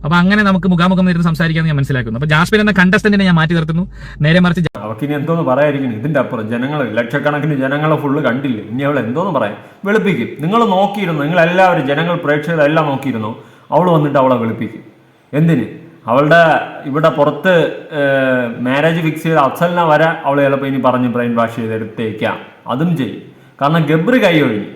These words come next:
Speaker 2: ഗബ്രി കൈ ഒഴിഞ്ഞെന്ന് വെച്ച് കഴിഞ്ഞാൽ അവന് ഇപ്പോ, ഏഹ്, അവന് ആ താല്പര്യമൊന്നുമില്ല. ഹൗസിന്റെ അകത്ത് വെച്ചുള്ള അവന്റെ ഞരമ്പിന്റെ പിരിവെട്ടൽ കാരണമാണ് അവൻ അവളെ വെച്ചുകൊണ്ട് ഇരുന്നത്.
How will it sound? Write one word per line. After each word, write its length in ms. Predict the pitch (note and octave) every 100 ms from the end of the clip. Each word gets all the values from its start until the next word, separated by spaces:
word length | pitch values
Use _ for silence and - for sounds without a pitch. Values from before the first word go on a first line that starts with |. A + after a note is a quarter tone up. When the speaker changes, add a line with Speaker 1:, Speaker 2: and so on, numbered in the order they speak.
| - C#3
Speaker 2:
ഗബ്രി 320 | D3 F#3+ A#3+
കൈ 300 | G#3 F#3+ G3+
ഒഴിഞ്ഞെന്ന് 420 | G#3 G#3 G3+ G3
വെച്ച് 180 | F#3 F3+
കഴിഞ്ഞാൽ 260 | E3 D#3+ F3 - - _ -
അവന് 520 | C3+ G3+ A3 A3 G#3+
ഇപ്പോ, 540 | F3+ D#3+ A3 G3+ - - -
ഏഹ്, 160 | F3 E3+
അവന് 580 | D#3+ D#3+ E3+ F3 F3 -
ആ 220 | D3 D#3+ D#3+
താല്പര്യമൊന്നുമില്ല. 560 | D3+ D3+ D#3 D3 C3+ A#2
ഹൗസിന്റെ 380 | C3+ D#3 F3
അകത്ത് 280 | E3 E3+ E3+
വെച്ചുള്ള 320 | F3 F3+ D#3+
അവന്റെ 220 | D#3 D#3 D#3
ഞരമ്പിന്റെ 500 | D3+ D3+ E3+ E3+ E3
പിരിവെട്ടൽ 640 | D#3+ D3+ F3 F3 F3 D3
കാരണമാണ് 500 | C3+ C#3 B2 B2 C3+
അവൻ 180 | C#3+ C#3+
അവളെ 280 | C#3 C#3+
വെച്ചുകൊണ്ട് 460 | C#3 C3 C3+ C3 B2+
ഇരുന്നത്. 440 | C#3 B2+ B2+ G#2